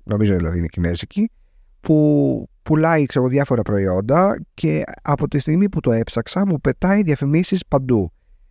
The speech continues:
Στο, στο TikTok συνέχεια, στο Facebook, ε, κάθε δύο stories στο Instagram μου πετάει Temu. Μου βγάζει συγκεκριμένα μία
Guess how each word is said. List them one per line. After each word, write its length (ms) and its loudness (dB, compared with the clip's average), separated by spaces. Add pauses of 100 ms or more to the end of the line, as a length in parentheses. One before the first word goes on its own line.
(140)
Στο, 520 0
στο 140 -4 (120)
TikTok 340 0
συνέχεια, 1040 -2 (1160)
στο 200 -2 (120)
Facebook, 600 0 (140)
ε, 180 0 (120)
κάθε 240 0
δύο 200 0 (120)
stories 260 2
στο 160 -2
Instagram 460 -2
μου 160 -2
πετάει 360 0
Temu. 400 0 (1160)
Μου 160 -4
βγάζει 280 0
συγκεκριμένα 680 0
μία 400 -2